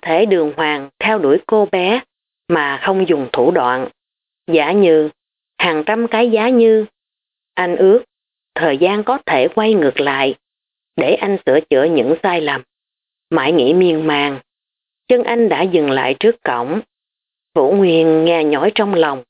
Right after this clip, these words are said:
một nỗi đau mà không thể diễn tả thành lời. Hai chân anh nặng như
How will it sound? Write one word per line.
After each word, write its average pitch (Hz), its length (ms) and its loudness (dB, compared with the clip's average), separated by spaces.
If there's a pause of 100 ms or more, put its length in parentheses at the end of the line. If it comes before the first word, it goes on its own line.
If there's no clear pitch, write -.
(320)
một 143 240 0
nỗi 131 200 -2
đau 196 340 -2 (600)
mà 170 220 0
không 254 220 2
thể 165 240 0
diễn 156 280 2
tả 185 240 -4
thành 139 220 -2
lời. 135 420 -2 (680)
Hai 151 400 -2
chân 160 180 0
anh 160 260 -2
nặng - 160 -4
như 175 280 4